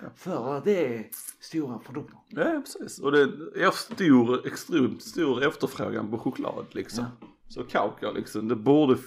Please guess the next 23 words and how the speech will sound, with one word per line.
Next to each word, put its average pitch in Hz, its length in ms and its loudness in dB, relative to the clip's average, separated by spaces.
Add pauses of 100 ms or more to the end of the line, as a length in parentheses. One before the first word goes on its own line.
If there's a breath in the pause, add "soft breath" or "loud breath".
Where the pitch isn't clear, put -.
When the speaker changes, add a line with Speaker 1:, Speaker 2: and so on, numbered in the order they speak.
Speaker 1:
de 127 200 4
borde 135 220 6
ha 120 100 4
det 113 60 2
jävligt 117 460 2
bra - 180 -6
egentligen. 117 400 -6 (100)
Speaker 2:
Ja. 120 160 -6 (800 soft breath)
Speaker 1:
Men 117 160 -2
så 131 120 2
är 135 120 6
det 123 80 4
liksom, 110 680 0 (160)
ja, 110 120 0
jag 110 80 0
vet 110 140 -2
inte. 95 180 -4 (1000 soft breath)
Speaker 2:
Jag 139 200 -8
tror, 147 300 -6 (180)
ja, 165 420 2 (580 soft breath)
de 143 120 -8
här 127 260 2 (480)
onda 123 500 -2